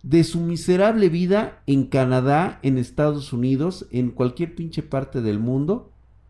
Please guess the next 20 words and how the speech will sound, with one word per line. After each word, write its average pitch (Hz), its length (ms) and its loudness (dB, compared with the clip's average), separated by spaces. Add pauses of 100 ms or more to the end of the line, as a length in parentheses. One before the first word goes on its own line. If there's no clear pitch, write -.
(320)
donde 147 260 2
se 151 160 0
tuvieron 190 520 -2
que 165 180 2
ir 160 300 2
como 135 240 0
repartidores 127 920 0
de 104 220 2
Uber 127 360 2
Eats - 420 -6 (3000)
porque 151 240 2
no 196 220 2
consiguieron 160 640 -2
trabajo 135 440 0
de 113 100 -6
su - 180 -16
profesión 107 520 -6
en 110 80 -10
sus 101 200 -18
países. - 560 -12